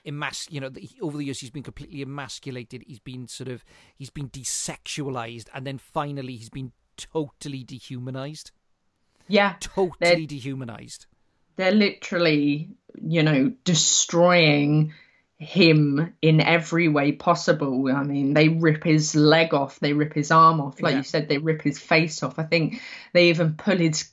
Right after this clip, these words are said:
Speaker 2: guts out of his,
Speaker 1: Yeah,
Speaker 2: I mean, it's
Speaker 1: yeah.
Speaker 2: a very, very extremely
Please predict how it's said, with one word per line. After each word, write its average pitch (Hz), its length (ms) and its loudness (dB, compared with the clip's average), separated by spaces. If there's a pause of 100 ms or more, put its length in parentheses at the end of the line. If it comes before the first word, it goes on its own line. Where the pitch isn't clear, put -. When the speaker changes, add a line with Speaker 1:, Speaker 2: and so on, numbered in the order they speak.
Speaker 2:
guts - 420 0
out 147 240 2
of - 140 -10
his, 143 180 -4
Speaker 1:
Yeah, 170 160 4
Speaker 2:
I 160 60 4
mean, 156 180 2
it's 139 120 0
Speaker 1:
yeah. 160 120 0
Speaker 2:
a - 20 -2
very, 151 960 0 (380)
very 156 720 0
extremely 156 1080 -4